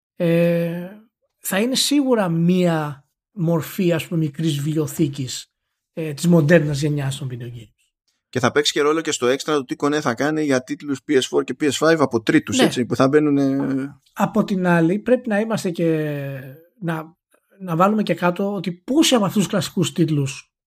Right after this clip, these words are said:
Speaker 1: δεν, δεν κυκλοφορούν να τους παίξεις πλέον. Είτε στο iPhone, είτε στο Android, είτε στο P C, είτε remakes από παίχτες, είτε με νέα mods,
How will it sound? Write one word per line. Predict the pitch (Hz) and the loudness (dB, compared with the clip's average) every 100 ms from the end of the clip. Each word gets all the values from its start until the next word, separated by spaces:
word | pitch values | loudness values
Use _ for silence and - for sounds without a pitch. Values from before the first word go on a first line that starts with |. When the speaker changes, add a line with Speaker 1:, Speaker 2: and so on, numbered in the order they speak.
| _ _ _ _ | _ _ _ _
Speaker 1:
δεν, | 175 180 185 180 | 0 2 2 4
δεν | 180 | 4
κυκλοφορούν | 156 165 139 156 135 127 - | 6 4 4 4 2 -4 -10
να | 160 151 | -8 -6
τους | - | -6
παίξεις | - 139 - | -6 -4 -6
πλέον. | - 120 - _ _ _ _ _ _ _ - | -8 -12 -14 _ _ _ _ _ _ _ 0
Είτε | 269 254 226 | 2 4 2
στο | - 175 156 151 143 135 135 120 131 | 4 2 2 0 -2 -6 -8 -10 -4
iPhone, | 180 214 - 294 285 254 _ _ - | 0 2 0 -4 -4 -8 _ _ 0
είτε | 247 220 | 0 0
στο | - 160 147 | -4 -2 0
Android, | 196 220 269 262 - _ | 2 2 0 -2 -8 _
είτε | - 269 - | 0 2 2
στο | 180 | -2
P | 143 | -4
C, | - 233 269 262 - _ _ | -4 -2 -2 -4 -12 _ _
είτε | - 262 262 185 | 2 6 6 6
remakes | 156 180 185 175 - - - _ | 4 4 4 4 0 -6 -8 _
από | - 147 160 147 143 135 123 - | -6 -2 -2 -2 -2 -6 -4 0
παίχτες, | 233 - 262 240 - _ _ _ | 0 2 0 0 -8 _ _ _
είτε | 240 226 | -2 2
με | 185 175 | 2 2
νέα | 180 165 131 180 | 2 0 0 0
mods, | 247 214 | 0 -2